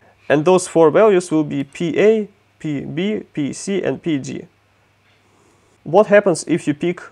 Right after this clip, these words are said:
two values from the same group? Obviously, their zor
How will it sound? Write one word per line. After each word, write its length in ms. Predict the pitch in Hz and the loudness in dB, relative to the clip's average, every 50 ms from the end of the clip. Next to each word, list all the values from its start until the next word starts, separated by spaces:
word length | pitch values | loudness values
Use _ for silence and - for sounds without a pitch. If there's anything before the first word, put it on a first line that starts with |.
| _ _ _ _ _ _ _ - | _ _ _ _ _ _ _ 0
two 180 | - 175 160 | 4 4 6
values 320 | 143 156 185 196 175 160 - | 6 6 6 6 4 2 0
from 140 | 160 143 | 0 -2
the 80 | 139 139 | -2 -2
same 220 | - 165 151 143 | -2 0 0 0
group? 300 | 131 127 120 104 - - - _ _ _ _ _ _ _ _ - | 0 -2 -2 -4 -4 -10 -20 _ _ _ _ _ _ _ _ -2
Obviously, 520 | - 160 190 190 196 190 - - 160 160 | -2 0 2 2 0 0 0 2 2 2
their 240 | 147 156 156 143 147 | 4 4 4 4 4
zor 480 | 139 139 156 170 190 214 233 240 240 | 2 2 2 4 4 4 4 2 0